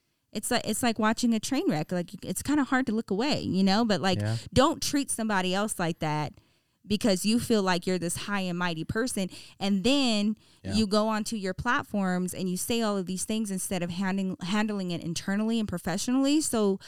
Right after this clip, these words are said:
Speaker 1: her followers were contacting his wife and, like,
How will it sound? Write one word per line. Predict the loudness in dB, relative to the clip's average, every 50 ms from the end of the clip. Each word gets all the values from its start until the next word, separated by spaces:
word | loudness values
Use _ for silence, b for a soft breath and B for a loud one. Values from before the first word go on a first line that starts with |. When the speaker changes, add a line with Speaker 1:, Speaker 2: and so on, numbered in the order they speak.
| B B B B B -12 -4
Speaker 1:
her | 0 2 2 2 2
followers | 0 0 0 2 2 4 2 2 0 0 0 0 0 -2 -2 -4
were | -4 -4
contacting | -4 -4 -4 -4 -4 -4 -4 -6 -6 -4 -4 -4 -4
his | -2 0 0 0 0 -2 -2
wife | -2 -2 -2 -2 -4 -6 -10 -12 -14 -18 -20 _ _ _ _ _ _ _ _ -4
and, | -2 0 2
like, | 2 0 0